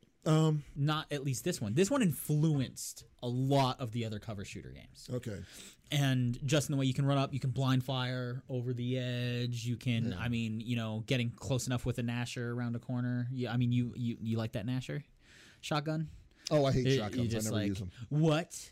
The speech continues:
Speaker 1: I never use
Speaker 2: Th-,
Speaker 1: shotguns in
Speaker 2: you,
Speaker 1: shooters.
Speaker 2: it, here's the deal.
Speaker 1: Except for the one that fires explosive swords.
Speaker 2: Swords, right. Um, from Bo-, Borderlands,
Speaker 1: From
Speaker 2: Tiny
Speaker 1: Borderlands,
Speaker 2: Tina's.
Speaker 1: too. But otherwise,
Speaker 2: Um,
Speaker 1: I don't use shotguns.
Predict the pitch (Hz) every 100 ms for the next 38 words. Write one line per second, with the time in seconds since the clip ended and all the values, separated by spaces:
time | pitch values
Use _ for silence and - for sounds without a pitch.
0 | - 123 120 113 104 - 95 175 - 143
1 | 147 - - 185 - - 151 156 127 117
2 | 110 - - - - - - _ _ -
3 | - - 147 139 - - 160 131 - -
4 | _ - 131 123 123 117 110 113 107 -
5 | 95 98 98 - - 104 101 104 - -
6 | 95 95 80 69 - 78 76 71 - 95
7 | 80 78 85 80 80 82 82 80 92 76
8 | 73 76 120 123 101 87 73 78 - -
9 | - 110 - 123 127 120 113 78 - -
10 | 101 - 107 104 95 92 - 82 76 -
11 | 69 -